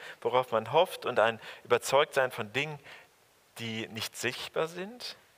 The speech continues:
Und er ist auch ganz konkret in den einzelnen Taten unseres Alltags. Im Jakobusbrief steht das so ganz plakativ:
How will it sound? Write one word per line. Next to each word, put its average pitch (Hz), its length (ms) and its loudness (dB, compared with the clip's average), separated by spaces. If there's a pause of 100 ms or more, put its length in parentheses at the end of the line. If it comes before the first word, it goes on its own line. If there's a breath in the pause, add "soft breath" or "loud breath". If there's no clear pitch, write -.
Und 190 280 0
er 165 220 0
ist 180 120 0
auch 175 140 2
ganz 185 260 0
konkret 175 540 0
in 147 100 -4
den 156 160 -4 (100)
einzelnen 170 580 0
Taten 170 380 4
unseres 165 240 -4
Alltags. - 720 -2 (920 loud breath)
Im 143 140 0
Jakobusbrief 196 1000 4 (960)
steht 147 280 0
das 156 140 6
so 120 80 0
ganz 147 260 4
plakativ: 147 840 0